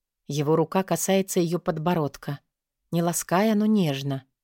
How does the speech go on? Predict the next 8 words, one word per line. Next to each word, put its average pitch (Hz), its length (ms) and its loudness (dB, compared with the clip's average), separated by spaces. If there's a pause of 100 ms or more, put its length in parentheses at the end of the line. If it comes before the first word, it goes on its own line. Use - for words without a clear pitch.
(640)
"Дерзкая", — 143 1040 2 (500)
говорит 160 380 0
тихо, - 560 -6 (340)
теперь 226 300 2
уже 208 160 2
в 208 40 0
открытую 226 600 0
усмехаясь. 190 880 -2